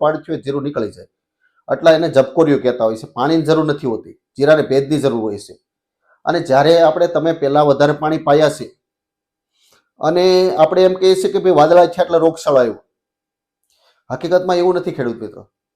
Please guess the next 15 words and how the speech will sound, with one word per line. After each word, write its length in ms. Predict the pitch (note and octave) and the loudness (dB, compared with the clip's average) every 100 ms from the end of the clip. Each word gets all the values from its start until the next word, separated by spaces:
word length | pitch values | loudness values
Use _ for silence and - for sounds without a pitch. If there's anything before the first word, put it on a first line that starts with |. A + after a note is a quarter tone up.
| _ _ _ _ F3+ | _ _ _ _ 0
એ 180 | F3+ | 4
વાદળા 300 | C#3 C#3+ F3+ | 6 8 6
છે, 140 | F#3 F#3+ | 6 2
આપણે 280 | F3+ F#3 - | 4 4 4
રાત્રે 320 | C3 E3 D3 | 4 2 0
જમીન 240 | D3 D#3 B2+ | -2 -2 0
રોજ 240 | C#3+ C3 C3 | -2 -2 -4
ઓજ 200 | A2+ A2 | -4 -8
મારે 160 | G#2+ G#2 | -10 -12
છે, 100 | - _ _ _ _ _ _ - | -20 _ _ _ _ _ _ 0
ઓજ 260 | D3 D#3 D#3+ | 0 4 6
મારે 180 | E3+ | 6
એટલે 200 | F3 E3+ | 4 0
ભીની 280 | C3 D3 C#3+ - | -2 0 -2 -2
થાય, 260 | B2 D3 | -6 -6